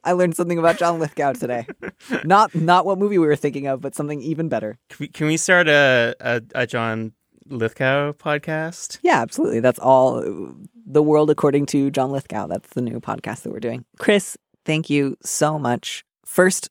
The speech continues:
Speaker 1: for coming all the way from Canada to this country, um, and then from coming all the way, uh, from New York to my podcast.
Speaker 2: Thank you for having me.
Speaker 1: Um, I hope that you never have to move again, that you get to live in this apartment until you die,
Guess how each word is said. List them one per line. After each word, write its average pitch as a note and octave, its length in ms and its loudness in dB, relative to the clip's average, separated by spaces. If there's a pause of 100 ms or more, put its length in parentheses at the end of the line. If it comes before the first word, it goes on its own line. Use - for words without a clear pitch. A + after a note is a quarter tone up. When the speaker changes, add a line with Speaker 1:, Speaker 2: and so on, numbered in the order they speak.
(220)
Speaker 1:
for - 160 0
coming C#3+ 280 0
all C3 120 6
the C#3+ 60 6
way C3+ 120 6
from C3+ 160 -2
Canada A#2 580 0 (100)
to - 100 -2
this A2 160 0
country, A2+ 440 -2 (400)
um, A#2 280 2
and C#3 120 4
then C3+ 240 4
from C3 280 0
coming C3 400 -2
all B2 160 2
the B2 80 4
way, B2 360 2
uh, E2 360 -4
from C3+ 240 -4
New C3 80 0
York B2+ 360 0 (100)
to C#3 180 -2
my C#3 140 -2
podcast. - 580 -4
Speaker 2:
Thank B2+ 180 -2
you C#3+ 80 0
for C3 100 2
having C#3 300 4
me. C3+ 220 -6 (100)
Speaker 1:
Um, A#2 400 2 (100)
I B2 600 0
hope - 320 0
that B2 480 4
you B2+ 380 0
never C3 260 2
have C#3+ 220 0
to F3 80 4
move F3+ 180 8
again, E3 420 2
that D#3+ 160 -4
you B2+ 140 0
get C3 120 4
to C3+ 80 -10
live C3 200 -2
in C3 80 0
this C3+ 140 -2
apartment C#3+ 360 0
until D#3 200 0
you F3 140 4
die, B2+ 340 2